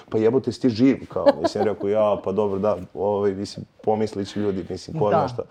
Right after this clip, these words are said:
Speaker 1: Ali dobro, mislim, u međuvremenu se i studiralo, završio sam, mislim, i taj fakultet,
Speaker 2: Mhm.
Speaker 1: mislim, ono, kao je to.
Speaker 2: Sa kojom predstavom si diplomirao?
Speaker 1: E, zove se George Kaplan, to je neki
Speaker 2: Mhm.
Speaker 1: savremeni francuski komad, ja stvarno mislim da je to sveti gral,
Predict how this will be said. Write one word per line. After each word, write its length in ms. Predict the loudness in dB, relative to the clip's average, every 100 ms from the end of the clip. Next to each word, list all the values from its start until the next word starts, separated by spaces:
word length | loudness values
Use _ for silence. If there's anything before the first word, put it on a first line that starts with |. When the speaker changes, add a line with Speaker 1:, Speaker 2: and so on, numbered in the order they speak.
| -18 -8
Speaker 1:
Ali 140 | -2
dobro, 220 | 0 0 -2
mislim, 260 | -4 -2
u 40 | -2
međuvremenu 540 | 0 0 0 0 -2
se 160 | -4 -6
i 40 |
studiralo, 560 | -4 -4 0 2 4 2
završio 420 | 0 -4 -4 -8
sam, 140 | -6
mislim, 260 | -8 -6 -6
i 60 |
taj 160 | -2 -4
fakultet, 520 | -4 -2 -2 -2 -4
Speaker 2:
Mhm. 100 | -4
Speaker 1:
mislim, 240 | -8 -6 -4
ono, 160 | -4
kao 180 | -4 -4
je 60 | -4
to. 220 | -4 -2
Speaker 2:
Sa 140 | -4
kojom 220 | -4 -4
predstavom 500 | -2 -4 -4 -8 -8
si 140 | -8 -10
diplomirao? 520 | -10 -8 -6 0 0
Speaker 1:
E, 20 |
zove 200 | 2 0
se 140 | 0 0
George 220 | -2 2
Kaplan, 420 | 2 2 -2 -10
to 120 | -4
je 60 | -2
neki 200 | -2 -2
Speaker 2:
Mhm. 100 | -4
Speaker 1:
savremeni 680 | -8 -2 0 0 -2 -4 -6
francuski 520 | -4 -6 -6 -8 -10
komad, 420 | -6 -4 -2 -2
ja 100 | -2
stvarno 260 | -2 -2 -2
mislim 220 | -2 -4
da 60 | -6
je 60 | -4
to 100 | -6
sveti 380 | -2 -2 -2
gral, 240 | -2 -2